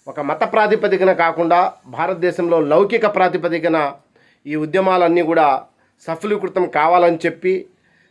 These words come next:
దేశంలో కులము, మతము, ప్రాంతంతో నిమిత్తం లేకుండా ఒక సమసమాజ స్థాపన కోసం అందరం కలిసికట్టుగా ఒక సమైక్యమైనటువంటి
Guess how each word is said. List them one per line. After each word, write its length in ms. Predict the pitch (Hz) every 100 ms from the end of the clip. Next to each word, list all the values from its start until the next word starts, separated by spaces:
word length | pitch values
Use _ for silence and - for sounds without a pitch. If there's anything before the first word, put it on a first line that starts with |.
| -
దేశంలో 560 | 143 180 190 180 180 170
కులము, 460 | - 180 180 180
మతము, 420 | 175 165 175 175
ప్రాంతంతో 640 | 175 170 165 180 175 170 170
నిమిత్తం 420 | 165 202 202 196
లేకుండా 540 | 180 175 165 151 117 - _ _ _
ఒక 120 | 143
సమసమాజ 640 | 156 180 190 196 202 196 185
స్థాపన 440 | 175 180 180 185
కోసం 500 | 180 170 170 151 135 _ _ _ _ -
అందరం 400 | 151 202 208 190
కలిసికట్టుగా 920 | 180 175 - 196 190 185 170 160 143
ఒక 360 | 151 147 156 135
సమైక్యమైనటువంటి 1300 | - 170 202 208 208 190 180 175 170 160 160 147